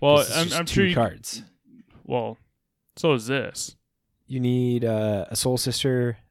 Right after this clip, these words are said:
Speaker 2: the Baloth, and a, and Heliod out.
Speaker 1: Yeah, it's three, but
Speaker 2: And this is just two that just function
Speaker 1: Oh,
Speaker 2: off themselves,
Speaker 1: yeah.
Speaker 2: so that makes this a little faster. Also in the deck, there are four Eldritch Evolutions, uh, four Primal Command, and four Chord of Calling.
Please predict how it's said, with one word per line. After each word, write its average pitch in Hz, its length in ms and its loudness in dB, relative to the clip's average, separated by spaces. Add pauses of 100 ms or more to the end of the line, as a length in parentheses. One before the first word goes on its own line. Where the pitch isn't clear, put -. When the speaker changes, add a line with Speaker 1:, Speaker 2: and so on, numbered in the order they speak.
Speaker 2:
the 104 80 -6
Baloth, 104 600 -2 (100)
and 90 640 -10 (120)
a, 87 480 -10
and 92 200 -10
Heliod 76 480 -12
out. - 320 -20 (200)
Speaker 1:
Yeah, 135 240 -6 (120)
it's - 120 -20
three, 135 400 -8 (260)
but 131 320 -2 (320)
Speaker 2:
And 120 160 2
this 120 120 2
is 113 80 -2
just 101 260 -4
two 127 160 2
that 90 160 -2
just - 180 -8
function 117 300 -2
Speaker 1:
Oh, - 20 -6
Speaker 2:
off 80 120 -12
themselves, 151 360 -4
Speaker 1:
yeah. - 20 -14
Speaker 2:
so 117 100 -4
that 113 120 -4
makes 107 160 -4
this 101 160 -8
a 92 60 -10
little 90 160 -8
faster. 92 560 -10 (720)
Also 135 280 2
in 113 60 0
the 104 60 -4
deck, 110 260 -2
there 98 260 -2
are 92 360 -2
four 110 460 -2
Eldritch 101 440 -6
Evolutions, 107 840 -8 (540)
uh, 82 240 -16
four 101 540 -4
Primal 101 400 -4
Command, 98 540 -6
and 90 180 -12
four 104 420 -2
Chord 95 360 -4
of - 120 -12
Calling. 143 420 -6